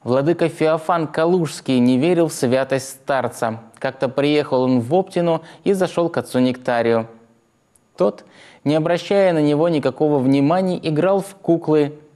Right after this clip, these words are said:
Одну наказывал, другую бил, третью сажал в тюрьму.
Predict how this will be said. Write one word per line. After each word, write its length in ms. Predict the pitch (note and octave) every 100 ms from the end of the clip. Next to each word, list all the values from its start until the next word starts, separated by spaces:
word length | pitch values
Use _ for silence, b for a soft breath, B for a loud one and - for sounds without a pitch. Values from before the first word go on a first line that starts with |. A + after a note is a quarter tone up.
| _ _ -
Одну 340 | A#2+ A#2 B2+
наказывал, 680 | B2 A#2+ F#3 F#3+ D#3+ D#3 D3
другую 480 | B2+ D3+ E3+ G3 C3
бил, 380 | A#2 D#3 D#3+
третью 580 | C#3+ - C#3 D#3 D#3 D3 D3 B
сажал 440 | - C3 A#2+ B2 B2
в 100 | -
тюрьму. 520 | C3 B2+ B2+ A#2